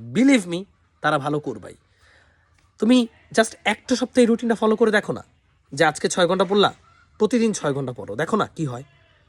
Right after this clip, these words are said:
দেখবা তুমি তোমার সিলেবাসের অনেক দূরে গিয়ে গেছো, অনেক না পড়া জিনিস তুমি পড়ে ফেলতে পারছো। এবং এটাই ট্রু, আমিও এটাই ফলো করেছিলাম। টানা সাত দিন ফলো করার পর দেখা গেছে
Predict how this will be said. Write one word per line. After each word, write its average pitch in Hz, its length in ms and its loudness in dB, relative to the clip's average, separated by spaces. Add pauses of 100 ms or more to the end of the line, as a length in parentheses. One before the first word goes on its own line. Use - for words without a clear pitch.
দেখবা 170 200 -2
তুমি 170 180 -8
তোমার 175 160 -4
সিলেবাসের 170 480 -2
অনেক 214 680 4
দূরে 151 200 0
গিয়ে 123 200 -6
গেছো, 92 260 -14 (360)
অনেক 196 340 4
না 139 240 0
পড়া 180 260 2
জিনিস 135 460 -8 (120)
তুমি 123 140 -12
পড়ে 127 180 -4
ফেলতে 104 240 -10
পারছো। - 340 -18 (240)
এবং 143 200 -4
এটাই 151 220 -2
ট্রু, 113 180 -10 (440)
আমিও 180 240 2
এটাই 165 200 0
ফলো 143 240 -2
করেছিলাম। - 520 -10 (480)
টানা 160 220 2
সাত 175 200 0
দিন 185 200 0
ফলো 165 260 2
করার 170 240 2
পর 143 240 0
দেখা 135 240 -2
গেছে 160 300 -4